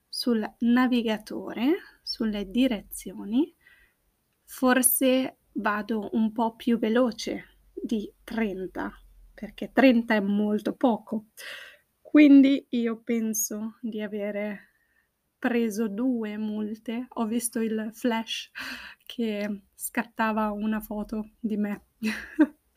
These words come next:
So I think I took two speed limit, uh, two speed tickets because I was going maybe forty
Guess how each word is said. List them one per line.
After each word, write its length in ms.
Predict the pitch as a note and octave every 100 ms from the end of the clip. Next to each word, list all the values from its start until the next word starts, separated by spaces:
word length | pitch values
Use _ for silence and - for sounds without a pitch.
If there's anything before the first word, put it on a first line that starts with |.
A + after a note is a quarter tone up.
| - - -
So 200 | - A#3+
I 120 | A3+
think 240 | A3+ B3+ B3
I 80 | A#3
took 300 | A#3+ A#3 -
two 380 | B3+ B3+ C#4+ - _ -
speed 320 | - A#3+ G#3
limit, 400 | G3+ G3+ G#3 G#3 _ _ -
uh, 280 | A3 G#3 G3+ G3 _ _ _ _ _ _ _ - - _ _ _
two 180 | - A#3+
speed 380 | - - A#3 -
tickets 480 | - - - - - - - - - - - _ _ _ _ _
because 420 | A3+ A#3+ B3 A3+ G#3+
I 160 | G#3+
was 300 | G#3 G#3 G3+
going 640 | - A3+ G#3+ G#3+ G#3 G#3+ G#3+
maybe 260 | G#3+ A3
forty 760 | G#3+ - A#3+ B3+ B3 B3+ B3